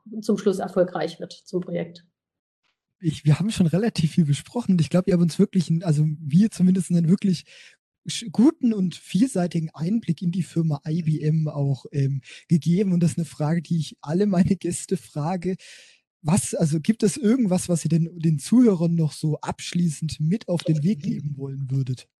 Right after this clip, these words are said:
Speaker 1: Also ich fange da gern an. Ich würde mich total freuen, wenn I B M, ähm, allgemein mehr bekannt ist und freue mich sehr, sehr, dass wir die Chance haben, in deinem Podcast zu sein.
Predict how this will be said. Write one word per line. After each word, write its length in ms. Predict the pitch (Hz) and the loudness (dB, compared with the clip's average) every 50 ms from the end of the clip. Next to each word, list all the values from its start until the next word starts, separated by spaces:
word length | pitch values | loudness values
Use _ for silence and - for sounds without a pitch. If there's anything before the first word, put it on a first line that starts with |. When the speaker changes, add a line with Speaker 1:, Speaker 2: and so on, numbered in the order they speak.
| _ _ _ _ _ _ _ _ _ _ _ _ _ _ _ _ _ _ _ _ _ _ _ _ _ _ _ _ _ _ _ _ _ _ _ _ - _ - | _ _ _ _ _ _ _ _ _ _ _ _ _ _ _ _ _ _ _ _ _ _ _ _ _ _ _ _ _ _ _ _ _ _ _ _ -20 _ -2
Speaker 1:
Also 180 | 226 240 247 302 | -2 0 2 2
ich 120 | 302 - | 2 2
fange 200 | - 285 269 254 | 4 4 4 4
da 80 | 254 247 | 4 4
gern 240 | 247 247 233 233 196 | 4 4 2 2 2
an. 240 | 202 220 262 294 277 | 0 -2 -2 -2 -4
Ich 100 | - 254 | -2 -2
würde 140 | 254 247 247 | -2 0 0
mich 140 | 262 247 | -2 -2
total 400 | 254 254 247 247 240 220 220 247 | 0 -2 -2 0 0 0 0 0
freuen, 420 | 240 - - 220 226 226 240 240 220 | -2 -2 -2 -2 0 0 0 0 0
wenn 220 | 214 220 226 220 | 0 -2 -2 -2
I 60 | 226 | -2
B 80 | 208 220 | 0 0
M, 440 | 208 185 196 214 220 214 220 220 185 - | 0 2 2 2 2 2 0 -2 -4 -4
ähm, 240 | 220 214 208 208 208 | -2 -2 -2 -2 -2
allgemein 560 | - 202 208 208 214 208 208 202 208 208 208 | -2 -2 -2 0 0 2 2 2 2 2 2
mehr 140 | 208 208 208 | 0 0 -2
bekannt 440 | 208 202 - - 214 214 247 247 294 | -4 -6 -6 -4 -4 -4 -4 -4 -8
ist 160 | 302 - - | -8 -6 -4
und 200 | 233 226 - - | -4 -4 -4 -2
freue 200 | 202 208 214 220 | 0 2 2 2
mich 200 | 220 214 220 - | 0 -2 -2 -2
sehr, 160 | - 214 226 | -2 0 0
sehr, 180 | 233 233 240 226 | 0 -2 -4 -2
dass 300 | 214 214 214 214 - - 214 | -2 -2 -4 -4 -8 -10 -4
wir 140 | 196 214 190 | -2 -2 -2
die 100 | 202 196 | -2 -6
Chance 460 | - - 196 185 185 185 185 175 175 | -6 -4 -2 -2 -2 -2 -2 -4 -2
haben, 360 | 185 190 196 214 - 277 254 | -2 -2 -2 -2 -2 -4 -4
in 120 | 220 196 180 | -4 -4 -2
deinem 280 | 175 180 190 196 202 | -2 -2 0 -2 -2
Podcast 580 | 202 - 233 233 - - - 240 247 247 247 - | -4 -6 -8 -8 -8 -12 -8 -6 -6 -6 -8 -10
zu 120 | - 240 | -12 -8
sein. 380 | 233 240 233 226 240 247 247 | -4 0 0 0 0 0 -2